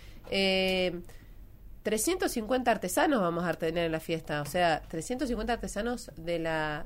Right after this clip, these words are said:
ciudad, de la región y de distintos lugares del país. Eh, un espacio de la producción,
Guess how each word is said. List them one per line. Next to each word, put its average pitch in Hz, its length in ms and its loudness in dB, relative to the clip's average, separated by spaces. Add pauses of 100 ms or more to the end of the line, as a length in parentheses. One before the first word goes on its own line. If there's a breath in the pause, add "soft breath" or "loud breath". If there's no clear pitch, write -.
(120)
ciudad, 226 560 0
de 180 140 -4
la 160 100 2
región 208 320 -2
y 285 100 0
de 160 220 0
distintos 214 400 -4
lugares 180 260 0
del 170 100 -6
país. 254 500 -2 (540 soft breath)
Eh, 185 420 2 (680)
un 277 180 0
espacio 277 580 2
de 202 120 2
la 170 120 4
producción, 180 720 2